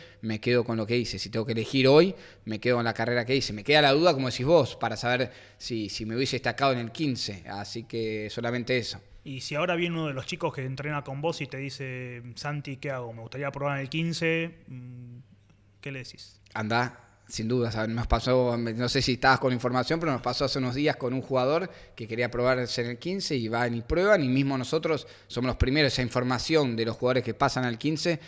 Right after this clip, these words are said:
Speaker 1: es una información que nosotros damos a los entrenadores. Hacemos un análisis y decimos, "Este jugador está para dar un paso, este jugador todavía le falta, o este jugador de seven por características y, y por ahí no se puede desarrollar".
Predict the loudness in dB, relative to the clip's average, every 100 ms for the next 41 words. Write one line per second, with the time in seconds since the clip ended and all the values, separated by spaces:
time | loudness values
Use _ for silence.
0 | -12 -4 -2 0 -2 0 0 2 2 2
1 | 2 2 2 2 2 -4 -10 -20 -6 -4
2 | -2 -2 0 4 6 4 0 -2 -4 -2
3 | -2 2 4 2 2 2 4 2 2 0
4 | 0 2 0 2 2 2 2 2 4 6
5 | 6 4 2 0 -16 -8 2 4 4 2
6 | 2 2 2 6 4 6 6 8 6 2
7 | -2 -6 -2 -2 0 -2 0 0 0 -6
8 | -6 -8 -6 -2 -2 -2 -2 0 0 -4
9 | -8 -10 -20 -18 -10 -2 0 0 -2 -2
10 | -2 0 -2 2 6 6 4